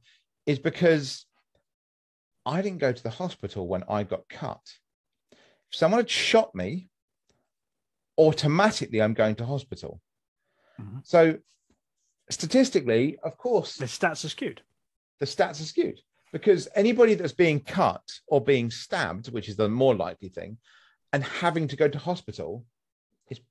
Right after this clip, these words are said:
Speaker 1: probably fucked. Whereas if you've been shot, you could have been shot anywhere, like in a shoulder, in a leg, anything like that.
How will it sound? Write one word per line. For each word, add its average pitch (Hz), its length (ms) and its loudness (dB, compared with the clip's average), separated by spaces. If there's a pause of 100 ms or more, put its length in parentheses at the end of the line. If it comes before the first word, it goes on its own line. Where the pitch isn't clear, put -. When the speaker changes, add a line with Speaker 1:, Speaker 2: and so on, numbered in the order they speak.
(140)
Speaker 1:
probably 233 440 -4
fucked. - 720 -4 (440)
Whereas 175 380 4 (200)
if 165 200 -8
you've 185 220 -6
been 143 140 -2
shot, 160 440 2
you 151 80 -12
could 180 80 -6
have 165 60 -6
been 165 100 -4
shot - 340 -2 (520)
anywhere, 143 680 2 (360)
like 139 200 -4
in 139 100 -2
a - 40 -2
shoulder, 180 460 6
in 123 140 0
a 135 80 4
leg, 156 340 4
anything 147 200 -4
like 156 100 -12
that. 180 200 -4